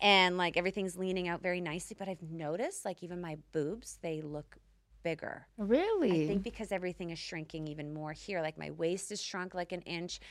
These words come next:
Speaker 1: My rib cage, 'cause, you know, girls get, like, the back fat and the boob fat and all that
Speaker 2: Yes.
Speaker 1: stuff that can actually, it, you gain weight here.
Speaker 2: Mm-hmm.
Speaker 1: And so, like, I'm just shrinking in all the areas where I'm not holding my fat. So I'm getting skinnier in my
Speaker 2: Good.
Speaker 1: skinny areas and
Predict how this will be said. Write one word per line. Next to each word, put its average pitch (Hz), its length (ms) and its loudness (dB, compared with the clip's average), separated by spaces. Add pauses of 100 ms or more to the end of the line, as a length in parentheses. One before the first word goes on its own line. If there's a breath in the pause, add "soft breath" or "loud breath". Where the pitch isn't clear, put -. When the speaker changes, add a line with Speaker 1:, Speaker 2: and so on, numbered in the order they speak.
(160 soft breath)
Speaker 1:
My 175 60 -6
rib 180 260 0
cage, 226 240 0
'cause, 392 140 -2
you 403 80 0
know, 294 180 8 (220 soft breath)
girls 233 180 4
get, 254 140 4
like, 233 160 2
the 247 80 0
back 196 340 4 (100)
fat 151 200 6
and 165 100 -2
the 160 40 -4
boob 190 380 0
fat 180 140 8
and 196 100 12
all 202 60 12
that 185 180 12
Speaker 2:
Yes. 190 180 8
Speaker 1:
stuff 381 340 6
that 233 100 2
can 240 140 -2
actually, 220 440 2
it, 214 240 2
you 330 300 0
gain 349 300 6
weight 294 260 8
here. 170 340 6
Speaker 2:
Mm-hmm. 190 460 6
Speaker 1:
And 247 160 2
so, 247 220 8
like, 240 180 8
I'm 247 140 4
just 262 160 -2
shrinking 254 480 -2
in 214 80 2
all 202 120 4
the 202 120 4
areas 202 280 4
where 196 60 0
I'm 185 100 0
not 185 200 -4
holding 196 280 -4
my 170 140 -2
fat. 208 400 4
So - 140 0
I'm 175 160 2
getting 208 260 2
skinnier 247 500 2
in 202 80 2
my 185 120 2
Speaker 2:
Good. 196 80 -2
Speaker 1:
skinny 240 320 0
areas 170 400 2
and 170 160 0